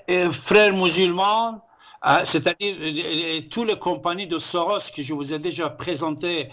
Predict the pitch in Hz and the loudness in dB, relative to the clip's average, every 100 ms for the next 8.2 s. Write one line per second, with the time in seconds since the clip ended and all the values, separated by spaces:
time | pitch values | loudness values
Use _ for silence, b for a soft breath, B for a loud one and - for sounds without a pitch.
0 | B B - 147 143 135 131 147 139 160 | B B -4 -2 0 -2 -4 -4 -2 -4
1 | 151 147 143 143 131 185 165 - 123 120 | -4 -4 -4 -4 -4 -4 -4 -8 -8 -8
2 | 123 117 - 139 143 139 131 160 151 143 | -8 -6 -6 -6 -6 -6 -4 -4 -2 -4
3 | 131 139 127 135 127 B B B - 143 | -2 -4 -2 -6 -6 B B B -4 -2
4 | 131 139 139 127 127 131 180 226 214 B | 0 -2 -4 -6 -6 -4 -2 -2 -6 B
5 | B 160 160 214 190 190 226 214 190 180 | B -6 0 0 0 -2 -2 -2 -2 -2
6 | 180 214 226 196 B B 156 175 180 - | -2 -4 -4 -10 B B -2 -2 -4 -6
7 | 175 - - 202 165 196 190 175 170 165 | -4 -4 -2 -4 -2 -4 -4 -4 -4 -4
8 | 185 208 | -2 -2